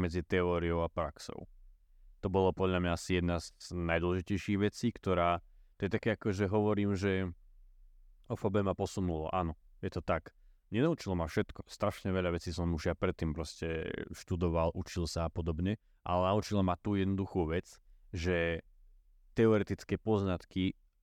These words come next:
sú absolútne, že na nič, pokiaľ ich nedáš do praxe. Že akože proste úplne, že sú ti na nič. Proste to sú len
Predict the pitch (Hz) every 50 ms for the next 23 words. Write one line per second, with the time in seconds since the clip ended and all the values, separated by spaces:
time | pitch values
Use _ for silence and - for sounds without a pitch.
0 | _ _ _ _ _ _ _ _ - 101 101 98 - - _ _ _ _ _ -
1 | - 143 147 - _ - - - - - 113 113 113 113 110 - - 98 92 85
2 | 80 87 85 85 87 90 92 101 117 117 98 85 87 104 - - - - - _
3 | _ _ - - - _ _ _ _ _ _ _ - 101 - - 95 87 82 85
4 | 85 90 90 85 82 80 82 82 - 87 82 - - - - - - - 87 82
5 | - - - 76 - - _ - _ _ _ _ - - - - - - _ -
6 | 131 - - 113 95 90 82 90 87 - - 87 - - 87 87 87 90 87 82
7 | 80 - - - - - - - - - - - - 92 92 90 90 87